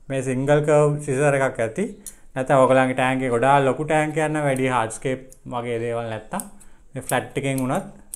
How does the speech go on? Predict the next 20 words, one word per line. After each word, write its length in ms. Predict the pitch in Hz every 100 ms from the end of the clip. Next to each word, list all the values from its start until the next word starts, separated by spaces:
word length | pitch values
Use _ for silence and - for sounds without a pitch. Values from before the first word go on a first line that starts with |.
| -
වැඩේ 260 | 117 120
කරගන්න 380 | 123 117 113 139
පුළුවන්. 320 | 147 120 95 - - - - - -
අ, 300 | 113 117 113
මං 180 | 123
ආයිත් 240 | 123 123 123
කියන්නම් 320 | 151 139 143
මේ 120 | 135
ෆ්ලැට් 360 | 127 123 117 -
එක. 120 | 117 147 - - - - - - -
අ, 80 | 117 110 107 107 110
එතකොට 340 | 107 113 113
මේක 280 | 117 127 127 135 131 - - - - _
සිංගල් 400 | - 139 139 143
කර්ව් 400 | 143 127 120 123
එක, 180 | 120 190 247 - - - - - - -
මේක 220 | 117 117 175 190 - 120
ඩබල් 300 | 117 113 113
කර්ව් 280 | - 110 123
එක. 140 | 101